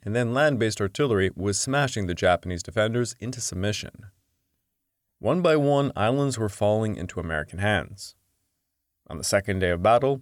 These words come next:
Roy Namur, the northern objective, was seized. Yet the stronghold of Kwajalein would provide a much sterner fight.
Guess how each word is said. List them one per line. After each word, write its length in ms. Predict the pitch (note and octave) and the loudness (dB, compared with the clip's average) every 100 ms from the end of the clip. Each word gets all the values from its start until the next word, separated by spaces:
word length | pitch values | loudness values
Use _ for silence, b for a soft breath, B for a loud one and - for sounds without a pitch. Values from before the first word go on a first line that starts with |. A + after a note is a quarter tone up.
| - | -4
Roy 220 | A2 G#2 | 0 2
Namur, 460 | A#2 C3+ A2 A2+ A2 _ | 2 2 2 -2 -4 _
the 80 | G2 | -4
northern 400 | G2 A2+ G#2+ F2+ | 0 2 2 0
objective, 500 | E2+ A#2+ A#2 - C3 | 0 0 0 0 -2
was 220 | G2+ A2+ | 0 0
seized. 460 | - C3 F2+ - - _ _ _ _ _ _ _ _ _ _ - | 0 -2 -2 -6 -16 _ _ _ _ _ _ _ _ _ _ -2
Yet 220 | A2+ E3+ | 0 0
the 160 | B2 A2 | -2 -2
stronghold 560 | - F#3 G#3+ G#3 F3+ | 0 2 2 2 2
of 100 | B2 | 0
Kwajalein 540 | - C#3 A#2 G#2+ G#2+ F#2+ | 0 0 2 0 2 2
would 280 | G#2 F3+ | 0 0
provide 520 | - D#3+ C#3+ D3 D3+ - | -2 0 2 2 2 0
a 260 | G2 G2 G2+ _ _ - | 0 0 -4 _ _ -4
much 280 | F2 - - | -4 -4 -10
sterner 520 | - - D#3+ A#2 F2 | -8 -2 0 0 0
fight. 340 | - A2+ - | 2 2 2